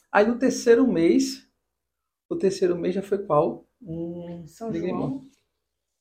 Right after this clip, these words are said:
Speaker 1: Terceiro mês, eu acho que foi São João, não foi?
Speaker 2: Não, Star Wars.
Speaker 1: Star Wars, isso. Eu gosto muito de Star Wars.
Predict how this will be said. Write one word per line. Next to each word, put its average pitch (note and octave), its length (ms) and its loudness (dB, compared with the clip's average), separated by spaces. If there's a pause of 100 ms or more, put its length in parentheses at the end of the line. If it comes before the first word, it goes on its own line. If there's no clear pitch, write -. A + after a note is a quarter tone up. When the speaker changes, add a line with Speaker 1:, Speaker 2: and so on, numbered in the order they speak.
Speaker 1:
Terceiro D#3+ 420 -4
mês, D3 280 0
eu F3 120 0
acho - 180 -6
que E3 100 -16
foi D#3+ 240 -6
São E3+ 440 -8
João, D#3 500 -4 (200)
não C#3 80 -6
foi? F#3 180 0
Speaker 2:
Não, G3 380 -2
Star G#3 260 -8
Wars. F3+ 340 -8
Speaker 1:
Star A#3 320 4
Wars, F#3 840 2
isso. F3+ 1160 -6
Eu F#3+ 180 4
gosto D3+ 280 0
muito C#3 180 -4
de - 100 -18
Star C#3 220 0
Wars. C#3 220 -6